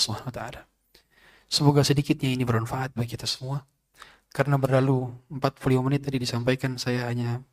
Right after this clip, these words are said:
bisa menyampaikan empat puluh lima menit saja katanya. Maka semoga yang sedikit ini ada hikmahnya,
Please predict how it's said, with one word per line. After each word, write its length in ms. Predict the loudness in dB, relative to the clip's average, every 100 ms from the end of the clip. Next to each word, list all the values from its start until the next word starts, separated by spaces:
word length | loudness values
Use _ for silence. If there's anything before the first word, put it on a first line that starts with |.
| _ _
bisa 240 | -4 -2 -2
menyampaikan 480 | -2 -2 -2 -4
empat 160 | -4 -2
puluh 160 | -2 -2
lima 80 |
menit 160 | -4 -2
saja 160 | 0 0
katanya. 400 | -2 -8 -10 -14 _ _ _ _ _ _ -4
Maka 480 | 0 2 2 0 -8 _ _ _ _ _ _ _ _
semoga 400 | -14 2 2 4
yang 80 | 2
sedikit 240 | 2 -2 -2
ini 160 | -2
ada 80 | -2
hikmahnya, 640 | -2 -2 -2 -4 -8 -10